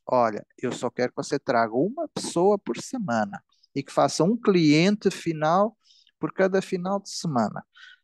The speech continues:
A pessoa vai chegar ao final do mês com o investimento dela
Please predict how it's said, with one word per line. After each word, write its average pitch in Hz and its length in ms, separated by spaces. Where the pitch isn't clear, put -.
A - 100
pessoa 120 380
vai 117 180
chegar 113 340
ao 101 80
final 107 400
do 127 160
mês 160 480
com 147 320
o 160 80
investimento 170 680
dela 117 420